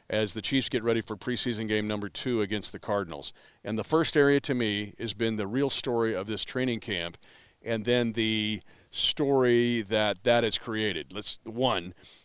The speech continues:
is the offensive line. And what we've seen there with three rookie starters essentially at center, right guard, right tackle, kind of unprecedented, particularly coming off two straight Super Bowls, and then Joe Thuney and Orlando Brown Junior. Let's start with them.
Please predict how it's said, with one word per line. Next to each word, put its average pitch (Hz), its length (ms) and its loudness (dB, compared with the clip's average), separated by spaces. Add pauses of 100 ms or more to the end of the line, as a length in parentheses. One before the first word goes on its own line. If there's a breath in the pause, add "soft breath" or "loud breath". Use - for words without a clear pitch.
is 110 200 -4
the 110 100 -2
offensive 120 480 2
line. 85 420 -4 (420 loud breath)
And 107 380 -2
what 113 140 0
we've 110 140 -4
seen 143 300 4
there 107 160 2
with 101 140 -4
three 151 240 0
rookie 135 300 2
starters 120 500 2
essentially 107 560 -2
at 92 140 -4
center, 127 380 0
right 113 220 0
guard, 110 240 -2
right 107 240 0
tackle, 110 460 -2
kind 117 360 -4
of 90 80 -10
unprecedented, 104 760 -2
particularly 113 300 -6
coming 107 260 -4
off 101 260 0
two 127 160 -2
straight 104 300 -4
Super 120 300 -2
Bowls, 82 340 -6 (480 loud breath)
and 104 180 -4
then 113 160 2
Joe 113 220 0
Thuney 113 400 -2
and 107 80 -4
Orlando 104 320 -2
Brown 98 240 -4
Junior. 90 320 -8
Let's 98 180 -4
start 131 340 2
with 151 180 -4
them. 113 300 2